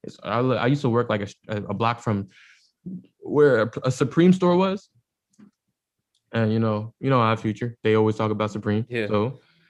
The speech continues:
Speaker 1: hey, I happen to be good <laughs> in Supreme. So, so, but Mike saw him from afar. Like, Mike was like, "Oh shit, that's Earl." He's like, "Let, let's go and say what's up to him," right? So we,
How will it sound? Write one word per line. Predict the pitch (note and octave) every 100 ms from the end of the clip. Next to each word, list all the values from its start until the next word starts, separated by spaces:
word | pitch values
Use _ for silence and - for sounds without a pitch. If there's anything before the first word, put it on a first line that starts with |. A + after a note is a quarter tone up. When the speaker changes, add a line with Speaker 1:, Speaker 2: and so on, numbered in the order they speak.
| _ _ _ - -
Speaker 1:
hey, | G#2 G2
I |
happen | F#2+ G#2 A2 G#2+
to |
be | A2 B2+
good | A#2+ C#3 C3+
<laughs> | A3+
in | F3
Supreme. | - F#3 - B3+ F3+
So, | B2 C3+ G3 G#3 - -
so, | F3 D#3+
but | C3+
Mike | A#2+ G#3+
saw | A3+ D#3 C3
him | A#2
from | A2+ G2+
afar. | F#2 _ _ F3+ A3+ B2 E2 -
Like, | G2 F#2
Mike | A#2 F3+
was | C#3+ F#2+
like, | F2 E2+
"Oh | C#3 F#2+
shit, | - A#2
that's | C3 B2 -
Earl." | D#3 C#3+ F2+ - - - - _ _
He's | G2+
like, | F#2+ F#2
"Let, | A#2 F2+
let's | A#2+
go | B2 C3
and | C3
say | C#3+
what's | C3+ D#3
up | D3
to | A#2+
him," | G#2 G2+
right? | B2 D3 D3+
So | A2
we, | A#2